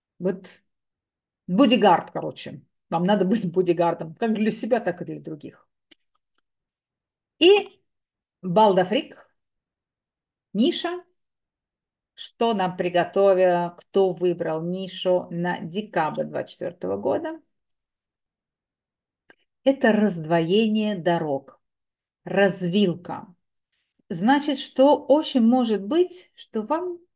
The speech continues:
придется идти по другому пути, выбрать что-то другое, выбрать другого человека, уйти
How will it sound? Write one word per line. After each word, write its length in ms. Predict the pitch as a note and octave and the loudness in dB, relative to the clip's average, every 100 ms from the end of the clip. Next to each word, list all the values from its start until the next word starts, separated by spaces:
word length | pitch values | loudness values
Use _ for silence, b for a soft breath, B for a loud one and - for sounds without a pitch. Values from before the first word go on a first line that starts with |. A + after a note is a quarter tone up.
| - | 0
придется 920 | B3 A3+ A3+ C#4 - - C4+ C4+ C4 | 0 0 -4 -6 -8 -2 2 2 2
идти 640 | A#3+ A#3 - - D4+ D#4 _ | -2 -4 -8 -2 -2 -2 _
по 120 | B3+ | -2
другому 680 | G#3 A#3+ A3 A3 C#4 C4+ B3+ | 0 0 0 2 2 2 0
пути, 760 | - A3 G3+ - A3+ C#4 D4+ _ _ _ _ _ _ _ _ _ _ _ _ _ _ _ _ _ _ _ - | -2 -10 -10 -8 -6 -6 -8 _ _ _ _ _ _ _ _ _ _ _ _ _ _ _ _ _ _ _ -4
выбрать 420 | G#3+ A#3+ C4+ - | 0 2 2 -2
что-то 380 | - A#3+ A#3 G3 | -8 -8 -8 -4
другое, 560 | G3 F3 F#3 F#3+ F#3 | -2 0 0 0 -2
выбрать 540 | F#3 F3+ F3+ F#3+ G3 F#3 | -6 -8 -6 -4 -4 -2
другого 420 | F#3+ F3+ G3 F#3+ | 0 2 0 -2
человека, 760 | - G3 F3+ E3+ F3 E3+ F#3+ - | -8 -2 -2 -2 -4 -6 -10 0
уйти 800 | C4+ C#4 - - - A3 G#3+ | 4 4 2 -10 -6 -4 -6